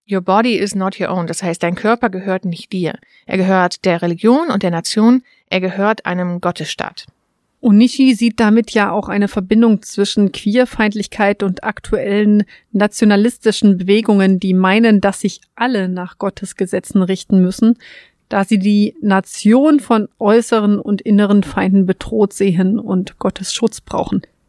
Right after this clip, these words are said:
Speaker 2: Steckt also laut dieser Gruppen die Kabale hinter der Existenz von Queers?
Speaker 1: Also die Idee, dass eine Kabale hinter den Kindern her ist, das ist, äh, sehr verbreitet.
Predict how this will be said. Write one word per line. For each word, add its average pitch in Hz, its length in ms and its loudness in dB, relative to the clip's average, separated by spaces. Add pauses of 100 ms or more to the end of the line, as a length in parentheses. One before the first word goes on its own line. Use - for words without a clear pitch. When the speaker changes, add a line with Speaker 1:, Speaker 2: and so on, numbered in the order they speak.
(260)
Speaker 2:
Steckt - 520 -2
also 240 300 0
laut 214 480 2
dieser 240 400 0
Gruppen 240 720 0
die 214 300 2
Kabale 190 680 0
hinter 240 320 4
der 226 140 2
Existenz 214 680 -2
von 214 240 -2
Queers? 226 640 -2 (640)
Speaker 1:
Also 202 300 0
die 202 180 -2
Idee, 240 460 2 (100)
dass 185 180 -6
eine 196 200 -2
Kabale 196 380 0
hinter 214 220 2
den 180 140 -2
Kindern 247 400 4
her 220 260 0
ist, - 140 -8
das 185 160 0
ist, - 320 -6
äh, 180 140 -2
sehr 175 140 -6
verbreitet. 233 540 -4